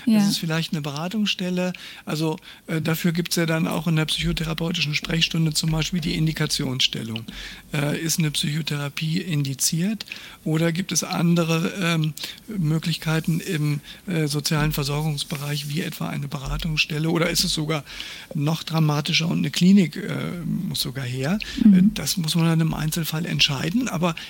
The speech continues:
Speaker 2: ich glaube, dass, ähm, wenn der, wenn eine K-, also innerlich jemand nicht mehr gut klarkommt, ist es ja auch ein Zeichen dafür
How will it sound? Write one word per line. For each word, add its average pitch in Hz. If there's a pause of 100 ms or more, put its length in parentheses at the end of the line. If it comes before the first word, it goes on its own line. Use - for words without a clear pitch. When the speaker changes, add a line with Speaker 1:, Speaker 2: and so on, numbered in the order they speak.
Speaker 2:
ich -
glaube, 160
dass, 151
ähm, 151 (460)
wenn 147
der, 127 (720)
wenn 151
eine 147
K-, -
also 165 (100)
innerlich 196 (220)
jemand 165
nicht 190
mehr 165
gut 151
klarkommt, 147 (220)
ist 147
es 160
ja 175
auch 156
ein 160
Zeichen 156
dafür 170